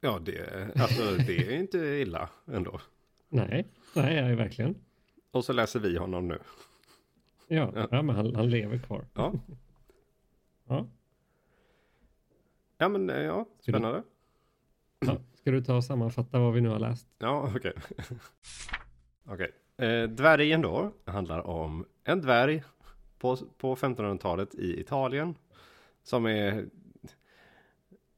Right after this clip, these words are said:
Speaker 1: anställd, kanske är fel ord.
Speaker 2: <laughs>
Speaker 1: Eh, inköpt av en furste.
Speaker 2: Ja.
Speaker 1: Och är, han får ju passa upp på sin furste.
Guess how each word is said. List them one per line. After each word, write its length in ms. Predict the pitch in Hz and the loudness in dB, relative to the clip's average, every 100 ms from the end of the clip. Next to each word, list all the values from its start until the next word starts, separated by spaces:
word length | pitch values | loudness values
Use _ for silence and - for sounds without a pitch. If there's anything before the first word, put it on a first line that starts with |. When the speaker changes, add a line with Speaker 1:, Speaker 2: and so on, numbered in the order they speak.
| - | 0
Speaker 1:
anställd, 840 | 131 107 90 - - 127 147 135 | 2 2 -2 -4 -2 -2 -4 -6
kanske 320 | - 135 131 | -6 -4 -2
är 200 | 104 95 | -2 -2
fel 560 | 92 - - 98 110 123 | -4 -10 -4 -2 0 0
ord. 280 | 92 85 - - - - | -2 -4 -8 -18 -14 -2
Speaker 2:
<laughs> 120 | 254 - 170 - | -2 0 -2 0
Speaker 1:
Eh, 440 | 196 175 170 156 - - - _ _ _ | 0 0 2 0 -2 -10 -18 _ _ _
inköpt 840 | 123 151 107 - 190 190 - - - | 2 2 2 0 0 -2 -16 -20 0
av 200 | 139 127 | 2 4
en 80 | 117 | 4
furste. 500 | 143 - - - - - - _ _ - - - _ _ | 0 -2 -8 -8 -8 -10 -20 _ _ -20 -20 -20 _ _
Speaker 2:
Ja. 280 | - 104 98 | -6 -2 -2
Speaker 1:
Och 220 | - 120 117 | -2 2 4
är, 520 | 110 101 98 87 - | 4 4 2 0 -2
han 240 | 92 117 110 | -2 -2 -4
får 200 | 113 110 | -4 -4
ju 380 | 110 101 104 | -2 -2 -4
passa 320 | 95 113 - 101 | -2 -2 0 -4
upp 240 | - _ | -6 _
på 100 | 131 | -4
sin 120 | 131 | -4
furste. 400 | 131 135 - 175 | -4 -8 -6 -6